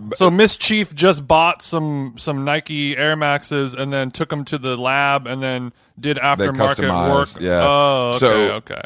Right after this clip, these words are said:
Speaker 2: okay, all right, so the Nike Air Max ninety-seven contains sixty C C of ink, one drop of human blood. They made six hundred sixty-six pairs individually numbered.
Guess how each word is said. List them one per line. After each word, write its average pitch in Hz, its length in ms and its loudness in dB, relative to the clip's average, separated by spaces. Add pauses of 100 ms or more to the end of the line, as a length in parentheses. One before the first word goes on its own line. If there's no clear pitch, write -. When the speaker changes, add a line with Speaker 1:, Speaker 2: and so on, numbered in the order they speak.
(180)
Speaker 2:
okay, 135 180 0
all 123 120 6
right, 120 140 6
so 120 100 -4
the 113 80 -4
Nike 139 300 0
Air 127 80 4
Max 127 220 0
ninety-seven 104 380 0
contains 107 420 -4
sixty 135 420 -4
C 120 220 -6
C 120 180 -2
of 98 100 -2
ink, 101 220 -4
one 104 180 -2
drop 107 200 2
of 90 80 -10
human 104 200 -4
blood. 90 400 0
They 101 80 2
made 101 200 -2
six 120 220 -4
hundred 113 140 -4
sixty-six - 440 -6
pairs 95 320 2
individually 98 460 -4
numbered. 87 400 0